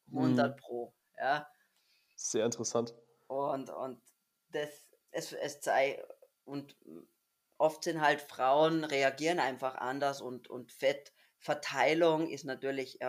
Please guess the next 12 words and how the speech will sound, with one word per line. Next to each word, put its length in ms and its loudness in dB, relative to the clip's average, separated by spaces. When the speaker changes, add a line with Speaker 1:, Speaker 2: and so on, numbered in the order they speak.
Speaker 1:
hormonell, 560 -2
von 180 -12
Hormonen 460 -4
abhängig. 600 -8
Deswegen 380 -14
schauen 220 -10
ja, 180 -4
schaut 220 4
es 100 -6
ja 80 4
bei 180 4
Männern 640 2